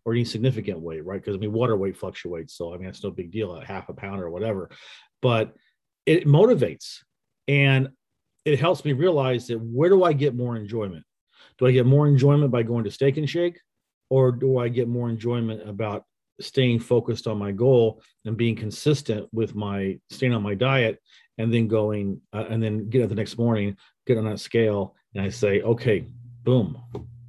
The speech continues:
I did good." You know, that is much more enjoyable to me now than the,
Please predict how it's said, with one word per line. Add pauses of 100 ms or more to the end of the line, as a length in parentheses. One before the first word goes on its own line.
(300)
I
did
good." (420)
You
know, (380)
that
is
much
more
enjoyable
to
me
now (360)
than (180)
the,